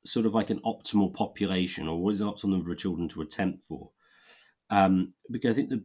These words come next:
the, the, they are three distinct topics, but they are related.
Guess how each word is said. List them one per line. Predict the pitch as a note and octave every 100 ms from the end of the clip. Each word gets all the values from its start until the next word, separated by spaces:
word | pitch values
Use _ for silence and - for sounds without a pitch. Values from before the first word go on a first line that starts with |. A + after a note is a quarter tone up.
| _
the, | B2+ A#2
the, | C3 B2+ -
they | A#2+
are |
three | - C#3+ D#3+
distinct | A#2+ - C3+ G2 - -
topics, | - C#3 - E2+ - - -
but | A2
they | A2+ A2+
are | D3 G3
related. | E3+ C3 B2 B2 - - -